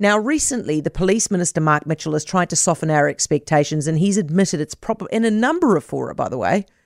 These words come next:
he's been quite clear about this, it is probably actually gonna take three years to get those five hundred coppers, 'cause it's proving really difficult to recruit police officers into the force, and also the Aussies are currently nicking the officers we've already got.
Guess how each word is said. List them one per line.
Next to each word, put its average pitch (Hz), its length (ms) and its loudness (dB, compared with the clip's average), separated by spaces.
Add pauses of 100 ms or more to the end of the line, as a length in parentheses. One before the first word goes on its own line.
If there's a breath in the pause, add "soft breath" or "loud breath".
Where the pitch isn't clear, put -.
(540)
he's 180 220 -2
been 202 180 -2
quite - 300 0
clear 226 280 -2
about 123 280 -2
this, 190 240 0 (320 soft breath)
it 233 160 0
is 247 100 -4
probably 240 540 -2
actually 190 380 -4
gonna 165 180 -2
take 156 240 0
three 175 380 -2
years 131 380 -4
to 143 100 -8
get 147 140 -2
those 143 200 2
five 143 240 2
hundred 135 240 -4
coppers, - 380 -6 (380 soft breath)
'cause 170 420 0
it's - 160 -4
proving 185 500 0
really 165 280 0
difficult 156 500 -2
to 151 140 -8
recruit 147 420 -4
police 156 380 0
officers 143 440 0
into 143 220 -2
the 147 100 0
force, - 460 -2 (340 soft breath)
and 196 160 2
also 196 480 4 (280 soft breath)
the 202 120 -2
Aussies 214 340 0
are 190 40 -8
currently 170 460 0
nicking 156 320 0
the 147 100 2
officers 135 460 -2
we've 135 160 -2
already 131 320 -4
got. - 260 0